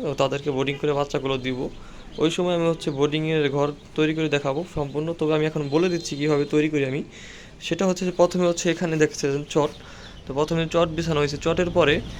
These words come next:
এখানে দেখেন কাঠের যে ঘুণ আছে, এখানে ঘুণ দেওয়া হয়েছে। ঘুণ দেওয়ার, প্রথমে চট বিছাবেন, তবে ঘুণ দিবেন, তবে একটা নির্দিষ্ট একটা জায়গা নেবেন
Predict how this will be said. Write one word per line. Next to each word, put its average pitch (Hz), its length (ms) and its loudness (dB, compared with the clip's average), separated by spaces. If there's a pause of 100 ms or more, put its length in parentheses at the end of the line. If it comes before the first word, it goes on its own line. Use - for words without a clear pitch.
(200)
এখানে 156 260 2
দেখেন 151 240 4
কাঠের 160 320 6
যে 151 120 2
ঘুণ 139 240 -2
আছে, 156 240 2
এখানে 165 300 2
ঘুণ 143 220 2
দেওয়া 156 160 2
হয়েছে। 143 240 -2
ঘুণ 143 320 -2
দেওয়ার, 160 200 4 (500)
প্রথমে 170 300 2
চট 185 200 4
বিছাবেন, 170 400 4
তবে 180 160 2
ঘুণ 143 340 0
দিবেন, 160 260 2
তবে 147 140 2
একটা 151 180 0
নির্দিষ্ট 165 380 0
একটা 170 160 0
জায়গা 156 260 6
নেবেন 156 300 2